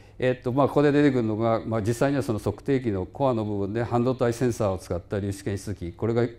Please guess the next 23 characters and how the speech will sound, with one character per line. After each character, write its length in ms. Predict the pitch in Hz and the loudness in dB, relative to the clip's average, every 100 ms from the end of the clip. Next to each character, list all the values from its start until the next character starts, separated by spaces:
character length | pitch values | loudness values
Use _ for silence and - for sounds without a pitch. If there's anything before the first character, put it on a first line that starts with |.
| 135 101 - | -10 -10 -8
重 180 | 101 107 | -6 -4
要 100 | 104 | -2
で、 240 | 104 95 - - - - | -2 -4 -6 -20 -20 -6
こ 100 | - | 2
れ、 120 | 104 110 - | 4 4 0
え 160 | 98 98 | -4 -6
っ 0 | - _ | -8 _
と、 600 | 101 98 95 92 90 90 110 | -2 0 0 -2 -4 -6 -8
ま 80 | 95 | -8
あ、 40 | 90 | -4
こ 120 | 92 | -4
れ 60 | |
横 160 | 92 117 | -2 0
山 120 | 101 | 0
先 140 | 87 85 | 0 -4
生 100 | 95 | -4
出 80 | |
て 100 | 92 | -2
き 40 | 101 | -4
ま 100 | 82 | -6
す 80 | - | -8
け 60 | |
ど、 220 | 90 90 | -8 -10